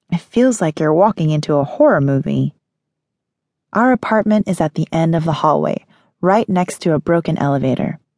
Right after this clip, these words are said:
and a dark stairway that looks like it leads to certain doom. The only nice things in our apartment are the four plants that sit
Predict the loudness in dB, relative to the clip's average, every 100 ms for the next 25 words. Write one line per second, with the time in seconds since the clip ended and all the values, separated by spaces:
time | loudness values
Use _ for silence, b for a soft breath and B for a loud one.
0 | _ _ _ _ _ -4 0 2 0 -2
1 | -4 -4 -4 -2 -2 0 -2 -8 -12 -4
2 | 0 2 2 -2 -2 -2 0 0 -2 -4
3 | 0 0 -2 -8 _ _ _ -8 -6 -2
4 | 0 0 0 -4 -8 -6 -6 -4 -2 0
5 | -2 0 -2 0 0 -2 -4 _ _ _
6 | _ _ _ _ _ _ _ -4 2 4
7 | 4 4 4 0 0 0 2 2 2 0
8 | -2 -2 0 0 0 -2 -4 -4 -8 0
9 | 2 2 0 -2 0 0 -2 -4 -8 -4
10 | -4